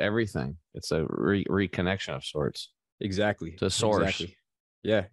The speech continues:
Speaker 2: A-, and again, th-, there's so many ways to do it, but, like, for maybe people that aren't, they don't have the time or they don't feel ready to go and jump into an ayahuasca ceremony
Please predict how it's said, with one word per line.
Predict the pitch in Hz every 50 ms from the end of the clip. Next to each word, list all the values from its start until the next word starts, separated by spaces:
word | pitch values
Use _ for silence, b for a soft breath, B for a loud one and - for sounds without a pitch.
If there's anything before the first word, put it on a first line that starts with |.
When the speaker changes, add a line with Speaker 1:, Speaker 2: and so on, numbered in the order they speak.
| - -
Speaker 2:
A-, | - - - - 101 - - 92
and | 107 113
again, | 113 127 120 107 98 92
th-, | 101 90 80 104
there's | 107 110 - -
so | - 127
many | 131 127 120
ways | 113 113 113 117 110 -
to | - 107
do | 95 127 139 135
it, | 117 104 - _ B B B B B B B B B _ _ _ _
but, | - 113
like, | 104 101 101 95 90 - - _ _ _ _ _
for | _ - - 110 107
maybe | 107 110 113 107 107 101
people | - - 117 113 - 113 104
that | 98 - -
aren't, | 104 107 104 104 98 - - - _ _ _ _ _ _ _ _ -
they | - 98
don't | 101 101 101 104
have | 107 104 95 87
the | 82 -
time | - - 127 127 127 127 123 127 123 123 120 -
or | - 104 101 98
they | 95 101
don't | 101 101 98 -
feel | - - 98 95 92 90
ready | 101 110 113 113 120 110 95 -
to | - - 104 95
go | 87 107 107 107 104
and | 101 98
jump | 90 117 110 107 101
into | 107 104 92 - 104 95
an | 92 92
ayahuasca | 95 95 87 87 92 104 120 - - 107 -
ceremony | - 101 95 95 92 92 92 90 95 98 95 95